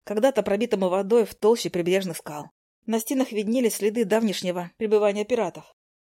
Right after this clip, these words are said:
Подставки для факелов, доски, уложенные так, чтобы сгладить неровность на полу пещеры и прочее. Но почти все за десятилетия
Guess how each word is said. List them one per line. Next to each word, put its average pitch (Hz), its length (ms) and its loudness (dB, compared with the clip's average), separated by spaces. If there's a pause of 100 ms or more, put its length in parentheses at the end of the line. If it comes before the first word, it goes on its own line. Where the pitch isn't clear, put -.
Подставки 196 520 -2
для 165 180 0
факелов, 180 580 -4 (140)
доски, 220 400 2
уложенные 185 380 0
так, 208 240 -2
чтобы 185 260 -4
сгладить 185 460 -2
неровность 208 460 0
на 196 100 0
полу 196 180 2
пещеры 185 540 -4 (180)
и 269 140 -4
прочее. 190 580 -2 (260)
Но 226 160 -2
почти 208 320 -2
все 208 200 -6
за 190 120 0
десятилетия 190 760 0